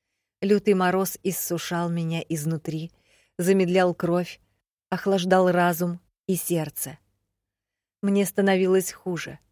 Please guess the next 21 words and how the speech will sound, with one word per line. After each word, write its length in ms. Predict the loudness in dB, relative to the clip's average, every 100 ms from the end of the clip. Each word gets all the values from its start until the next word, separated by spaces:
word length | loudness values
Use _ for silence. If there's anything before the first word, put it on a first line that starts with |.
| _ _ _ _
Жизнь 400 | -2 4 4 4
застывала 640 | 0 0 2 4 4 4 2
во 140 | -2
мне, 360 | -2 -6 -8 -12 _ _ _ _ _ -10
и 60 |
я 200 | -6 -6
подумала, 840 | -6 -6 -4 -4 -4 -4 -8 -12 -16 _ _ _ _ _ _
что 240 | -10 -8
поторопилась, 840 | -6 -6 -4 -4 -4 -4 -2 -2 -2
когда 280 | -4 -2 -2
мысленно 500 | -2 -4 -4 -4 -4
пообещала 680 | -4 -4 -4 -6 -6 -6
себе 280 | -6 -8 -6
не 120 | -6
покидать 480 | -8 -12 -10 -8 -8
Джера. 480 | -10 -12 -14 -16 -20 _ _ _ _ _ _ _ _ _ _ _ _ _
Я 380 | -8 -6 -6 -8 -16 _ _ _ _ _ _ -8
его, 540 | -4 -4 -4 -4 -4
Мейлори. 680 | -4 -6 -8 -8 -8 -10 -16 _ _ _ _ _ _ _ _ _ _ _
Что 300 | -16 0 0
ж, 200 | 2 -4